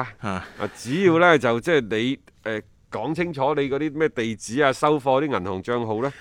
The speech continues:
Speaker 1: 啊。
Speaker 2: 佢就會自動喺銀行嗰度劃帳退返畀佢。
Speaker 1: 嗯。啊，非常之方便啊，嚇！<laughs> 即係呢個時候，可能做曼聯嗰啲粉絲啊，突然間感覺嗰啲優越感呢，<laughs> 油然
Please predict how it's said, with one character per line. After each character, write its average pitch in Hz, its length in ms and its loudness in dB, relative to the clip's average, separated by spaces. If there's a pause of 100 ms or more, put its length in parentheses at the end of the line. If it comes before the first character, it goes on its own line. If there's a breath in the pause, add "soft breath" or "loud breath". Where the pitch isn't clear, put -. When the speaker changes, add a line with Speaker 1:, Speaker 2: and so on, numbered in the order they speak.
(120)
Speaker 1:
啊。 110 320 -8
Speaker 2:
佢 113 100 -2
就 104 140 0
會 110 200 -2 (140)
自 110 160 -10
動 101 140 -4
喺 139 80 2
銀 127 60 0 (120)
行 85 140 -6
嗰 101 100 -4
度 127 60 0
劃 95 180 -2
帳 107 160 -4
退 98 180 -8
返 110 200 -4
畀 92 60 -12
佢。 - 20 -8
Speaker 1:
嗯。 92 60 -6
啊， 92 180 -6
非 156 180 4
常 110 160 -4
之 131 80 -4
方 123 280 -2
便 90 220 -8
啊， 98 280 -10 (140)
嚇！ 185 80 -4
<laughs> - 20 -4
即 127 260 -6
係 208 60 0
呢 220 100 -2
個 202 80 8
時 107 180 -2
候， 110 140 0
可 175 80 2
能 113 80 -4
做 117 140 -4
曼 107 260 -4
聯 95 140 -4
嗰 117 100 -4
啲 147 160 0
粉 - 160 -12 (120)
絲 139 220 -4
啊， 139 40 -2
突 110 80 -6
然 92 100 -6
間 131 160 -4
感 110 220 -4
覺 127 80 -2
嗰 123 140 -2
啲 135 100 -4
優 139 220 2
越 98 80 -6
感 92 220 -10 (140)
呢， 143 140 0 (140 loud breath)
<laughs> 294 160 -10
油 107 240 -2
然 110 260 -6